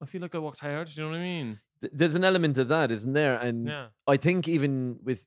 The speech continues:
Speaker 2: in yourself, without people even saying it, you'd kind of struggle. You'd be like
Speaker 1: You'd feel like you're always like, "Oh, I didn't achieve anything in my life," kind of vibe.
Speaker 2: Or, well, you'd just be questioning yourself. You'd kind of be thinking, "Oh, is that good? Or is
Speaker 1: Yeah.
Speaker 2: it just good because I'm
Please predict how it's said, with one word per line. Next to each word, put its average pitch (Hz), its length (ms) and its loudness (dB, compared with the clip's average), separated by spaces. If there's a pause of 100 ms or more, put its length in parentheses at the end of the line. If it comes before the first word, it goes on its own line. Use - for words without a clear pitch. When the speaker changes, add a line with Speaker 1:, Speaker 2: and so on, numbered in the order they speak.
Speaker 2:
in 127 140 -4
yourself, 123 600 4 (120)
without 147 200 8
people 147 280 4
even 127 200 0
saying 160 360 2
it, 95 260 -8 (320)
you'd 117 160 -4
kind 135 180 0
of 120 60 -4
struggle. 120 380 0
You'd 107 160 -4
be 117 100 2
like 110 500 2 (540)
Speaker 1:
You'd 139 120 -6
feel 175 160 -2
like 160 140 0
you're 147 100 0
always 147 420 0
like, 131 280 -4
"Oh, 131 300 -2
I 127 160 -4
didn't 127 280 -8
achieve 123 240 -6
anything 123 240 -8
in 117 60 -6
my 117 100 -4
life," 123 260 -4
kind 110 140 -6
of 104 60 -6
vibe. 104 160 -4
Speaker 2:
Or, 175 80 4
well, 196 160 8
you'd 196 80 4
just 170 160 0
be 185 40 2
questioning 175 420 2
yourself. 151 340 4
You'd 139 120 -2
kind 151 140 2
of 143 60 0
be 135 140 0 (200)
thinking, 135 580 0 (380)
"Oh, 92 200 -6
is 123 120 -2
that 165 240 4
good? 147 400 6 (160)
Or 120 140 0
is 123 100 2
Speaker 1:
Yeah. 117 60 -2
Speaker 2:
it 110 40 -6
just 127 160 -2
good 127 200 2
because 107 260 -2
I'm 110 320 -2